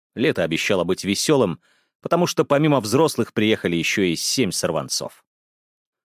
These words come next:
Асмодей, Аластер, Леонардо — Первая часть семейки Сатклифф, Уфир, Раум и Столас, кузены Асма, а также Дана,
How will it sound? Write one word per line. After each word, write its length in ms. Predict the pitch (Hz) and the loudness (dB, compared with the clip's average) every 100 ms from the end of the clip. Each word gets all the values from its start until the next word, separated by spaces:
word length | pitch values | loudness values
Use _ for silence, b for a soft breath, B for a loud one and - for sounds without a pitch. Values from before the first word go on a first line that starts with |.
| - | -4
Асмодей, 720 | 139 - 131 120 143 113 - _ _ _ _ - | -2 0 2 4 4 2 -2 _ _ _ _ -4
Аластер, 560 | 98 101 90 - 85 - | 0 2 0 -2 -6 -6
Леонардо — 680 | 80 82 85 101 98 92 80 _ _ _ _ _ _ - | -4 -2 0 0 2 0 -2 _ _ _ _ _ _ 0
Первая 300 | 156 143 131 | 2 4 2
часть 240 | - 127 | 2 0
семейки 340 | - 127 123 - | 2 2 2 0
Сатклифф, 640 | - 139 - 76 - _ _ _ _ _ - | 2 0 0 -8 -8 _ _ _ _ _ -4
Уфир, 440 | 98 - 143 156 | -4 0 2 2
Раум 460 | - 95 104 127 92 | 2 2 4 2 0
и 40 | |
Столас, 520 | - - 139 107 - - _ _ - | -4 0 2 2 0 -8 _ _ -2
кузены 420 | 139 120 135 123 | 0 2 2 4
Асма, 400 | 110 - 101 92 _ _ _ _ _ _ _ | 2 2 -2 -2 _ _ _ _ _ _ _
а 100 | - | -4
также 340 | 147 165 127 151 | 0 2 2 2
Дана, 460 | 131 165 113 71 | 4 2 2 -4